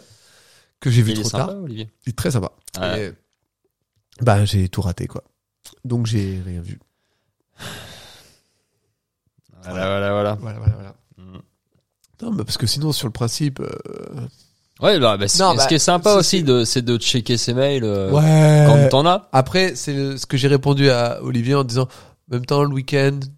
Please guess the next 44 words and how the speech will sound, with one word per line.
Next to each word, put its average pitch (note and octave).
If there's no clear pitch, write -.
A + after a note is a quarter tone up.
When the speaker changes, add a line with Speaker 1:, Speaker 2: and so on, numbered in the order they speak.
Speaker 1:
je -
suis -
pas B2+
totalement, A#2+
euh, G#2
Speaker 2:
Ouais. A2+
Speaker 1:
je -
suis -
pas A#2+
en A#2
train A#2+
de A#2
checker A#2
mes A2+
mails. A2+
Ah, -
ah, -
ah, B2
c'est B2+
ma A2
faute. C3
J'ai G2
pas G#2
de G#2
notif G#2
en B2
plus B2
que -
j'ai G2+
coupé G#2+
pour A2
essayer -
de G2
me, F#2
euh, D#3+
je, -
Speaker 2:
De, F#2
ouais. G2+
Speaker 1:
de, F#2+
comment A#2
on A2
appelle G#2
ça ? -
Désintoxiquer. C#3+